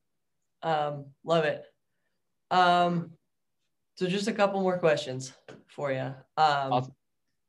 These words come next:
Speaker 1: would you be able to, to, to tell me, like, who, who's, like, been a big influence on you as a provider? Or, like, if someone wanted, if you had a potential patient who was like, "Well, what is this guy about?" Or, like, "Where does he get his information from?"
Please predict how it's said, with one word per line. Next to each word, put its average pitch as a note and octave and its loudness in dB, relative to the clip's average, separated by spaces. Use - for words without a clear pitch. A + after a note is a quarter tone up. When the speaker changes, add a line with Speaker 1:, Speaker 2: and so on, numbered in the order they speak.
Speaker 1:
would D#3+ -8
you F3+ -2
be G3 2
able G3 0
to, F3 -4
to, D#3 -2
to E3+ -8
tell D#3+ -2
me, D#3 -4
like, C#3+ -4
who, E3 -2
who's, E3+ -4
like, D#3 -4
been D#3 -2
a - -
big C3+ -6
influence C3 -6
on B2+ -8
you B2+ -10
as C3 -8
a C3+ -12
provider? C3 -6
Or, C#3+ -12
like, C3+ -6
if A#2+ -18
someone D#3+ -4
wanted, D3+ 0
if D#3 -4
you D#3+ -6
had D#3+ -2
a D#3 -2
potential D#3 -6
patient D3+ -6
who C#3+ -10
was C3+ -6
like, C#3 -8
"Well, D#3+ -6
what G#3 2
is G#3 0
this F#3+ -2
guy D#3+ 0
about?" C#3+ 2
Or, C#3 -2
like, C3+ -4
"Where D#3+ 0
does F3 -4
he E3+ -8
get E3 -4
his C#3+ -8
information C3+ -10
from?" C3 -8